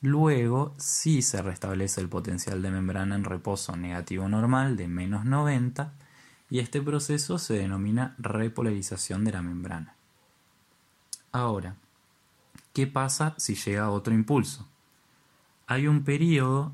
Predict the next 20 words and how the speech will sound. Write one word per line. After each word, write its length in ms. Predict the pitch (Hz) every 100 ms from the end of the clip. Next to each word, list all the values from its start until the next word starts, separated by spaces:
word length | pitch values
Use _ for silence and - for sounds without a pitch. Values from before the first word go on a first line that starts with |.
| -
en 140 | 113
el 100 | 104
que 100 | 101
la 120 | 98
llegada 380 | 98 - 107 95
de 80 | 95
un 120 | 107
segundo 480 | 104 107 120 143 143
potencial 540 | 135 127 131 131 135
de 60 | 139
acción 500 | 135 - 147 113 110
inmediatamente 920 | - 110 104 110 147 147 127 139 139 123
después 280 | 101 113
del 120 | 127 117
primero 560 | 107 104 123 131 - -
no 380 | 123 127 147 143
puede 260 | 127 92 87
generar 440 | - 92 92 95
otro 200 | 95 95
potencial, 720 | 92 90 92 87 107 110 135